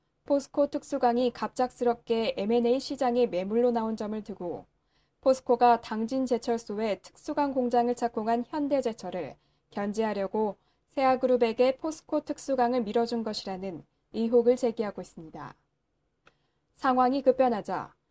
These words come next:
현대제철은 부랴부랴 특수강 분야 삼 위 동부 특수강 인수전에 뛰어든 것으로 알려졌습니다. 이처럼 특수강 업계가 복마전이 되면서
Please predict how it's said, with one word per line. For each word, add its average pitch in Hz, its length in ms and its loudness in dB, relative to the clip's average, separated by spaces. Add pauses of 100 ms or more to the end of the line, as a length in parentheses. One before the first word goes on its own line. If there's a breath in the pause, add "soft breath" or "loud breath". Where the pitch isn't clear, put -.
(160)
현대제철은 240 880 2
부랴부랴 240 680 4
특수강 285 520 -6
분야 240 340 2
삼 240 260 -4
위 220 380 -6
동부 240 380 0
특수강 240 500 -2
인수전에 220 720 -4
뛰어든 262 400 -2
것으로 208 340 -6
알려졌습니다. 180 840 -10 (1040)
이처럼 240 540 2
특수강 302 540 -2
업계가 254 420 2
복마전이 247 640 0
되면서 185 560 -6